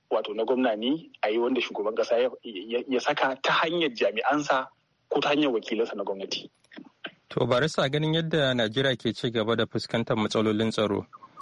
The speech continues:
Speaker 2: shin jami'an tsaro na iya kafa hujja da wannan yanayi su ɗauki wani mataki ba tare da sanin gwamnan jiharsa ba?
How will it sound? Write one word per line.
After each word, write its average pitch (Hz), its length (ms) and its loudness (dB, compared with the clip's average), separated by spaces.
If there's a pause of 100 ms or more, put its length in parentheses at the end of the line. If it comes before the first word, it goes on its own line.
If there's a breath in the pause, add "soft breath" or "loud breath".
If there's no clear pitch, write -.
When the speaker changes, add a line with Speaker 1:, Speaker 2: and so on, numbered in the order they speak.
(160 loud breath)
Speaker 2:
shin 143 260 4
jami'an 120 480 2
tsaro 135 220 0
na 127 140 4
iya 127 180 0
kafa - 220 -2
hujja 123 400 0
da 110 100 0
wannan 117 320 2
yanayi 120 320 2 (140)
su - 120 -2
ɗauki 104 260 2
wani 110 120 4
mataki 117 480 2
ba 120 160 4
tare 113 220 2
da 113 180 4
sanin 117 300 0
gwamnan 110 480 2 (140)
jiharsa 117 420 2
ba? 113 100 2